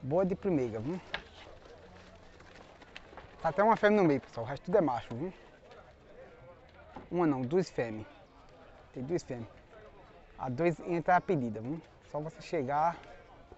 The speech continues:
pra negociar. Vou perguntar se ele vai deixar o contato telefone.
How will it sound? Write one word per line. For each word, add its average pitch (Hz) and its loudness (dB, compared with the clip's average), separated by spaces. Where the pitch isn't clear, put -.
pra 135 -2
negociar. 147 -2
Vou 147 -4
perguntar 156 -2
se - -4
ele 156 2
vai 151 0
deixar 147 -2
o 156 0
contato 147 -4
telefone. 156 0